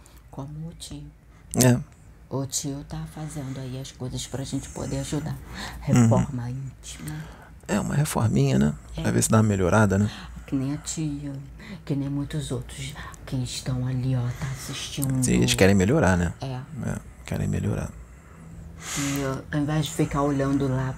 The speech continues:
Speaker 1: pro irmão e ficar dizendo, ó, irmão, precisa melhorar isso, irmão, precisa melhorar
Speaker 2: Tem que olhar primeiro
Speaker 1: aquilo.
Speaker 2: pra si, né?
Speaker 1: Tem que não é, fica fazendo isso,
Speaker 2: É.
Speaker 1: bobão, bobona.
Speaker 2: <laughs>
Speaker 1: Aí você não melhora.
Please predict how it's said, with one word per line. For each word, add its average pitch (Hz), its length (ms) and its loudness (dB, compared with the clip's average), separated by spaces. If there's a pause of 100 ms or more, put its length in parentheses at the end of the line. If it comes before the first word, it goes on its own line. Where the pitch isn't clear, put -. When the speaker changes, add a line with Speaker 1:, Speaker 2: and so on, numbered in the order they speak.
Speaker 1:
pro 127 240 0
irmão 127 500 0
e 131 60 2
ficar 131 560 -2
dizendo, 131 420 2
ó, 123 240 0
irmão, 127 320 2
precisa 127 460 -2
melhorar 123 440 0
isso, 117 260 -4 (320)
irmão, 135 260 4
precisa 131 400 0
melhorar 131 300 2
Speaker 2:
Tem 127 60 2
que - 40 4
olhar 92 160 6
primeiro 98 260 8
Speaker 1:
aquilo. - 140 0
Speaker 2:
pra 127 40 6
si, 98 220 4
né? 87 100 4
Speaker 1:
Tem 147 140 2
que 165 140 -2
não 156 300 0
é, 151 140 -2
fica 147 420 -4
fazendo 143 500 0
isso, 170 340 0 (160)
Speaker 2:
É. 190 100 4
Speaker 1:
bobão, 127 640 0
bobona. 127 560 0
Speaker 2:
<laughs> - 80 2 (720)
Speaker 1:
Aí 143 160 -2
você 156 280 -4
não 156 120 2
melhora. 147 480 -2